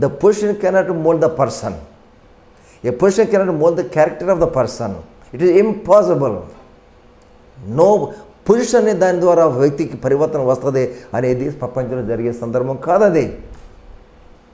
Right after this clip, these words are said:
No position give the character. No position can mold the character. The molding character is different. It is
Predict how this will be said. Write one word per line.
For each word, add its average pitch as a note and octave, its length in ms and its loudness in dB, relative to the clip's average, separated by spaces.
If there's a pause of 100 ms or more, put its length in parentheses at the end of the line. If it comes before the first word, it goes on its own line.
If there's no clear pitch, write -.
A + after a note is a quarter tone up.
(1120)
No D#3+ 100 6
position G3+ 580 2
give F3 200 4
the E3 140 2
character. C#3 600 2 (960)
No E3 120 6 (140)
position G3 460 0
can F#3 100 4
mold E3 340 2
the F3+ 120 0
character. B2 540 0 (2250)
The A#2 140 -6
molding G#3+ 340 4
character F#3 320 2
is D3+ 160 2 (360)
different. G3+ 500 4
It C#3+ 160 -6
is D3+ 140 -2